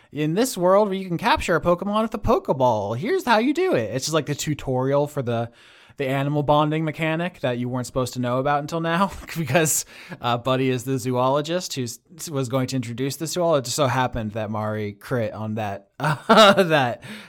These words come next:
uh, ham sect back in, like, episode four. Uh, but this was kind of, like, the character who's gonna be like, "Hey, there's something going on with the animals here. Let me explain it to you."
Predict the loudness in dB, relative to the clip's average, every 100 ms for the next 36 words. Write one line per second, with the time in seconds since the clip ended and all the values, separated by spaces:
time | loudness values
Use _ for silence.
0 | -4 -2 0 0 0 -2 -4 -4 -4 -4
1 | -4 -6 -6 -6 -8 -8 -6 -4 -4 -8
2 | _ -20 -20 -20 _ -10 -10 -10 -6 -4
3 | -4 -4 -2 -2 -2 -4 -4 -6 -8 -4
4 | -2 -2 -4 -8 -6 -8 -8 -8 0 0
5 | 0 -2 -2 0 0 2 -2 -2 -4 -2
6 | -4 -6 -8 -8 -6 -6 -6 -6 -6 -6
7 | -10 -10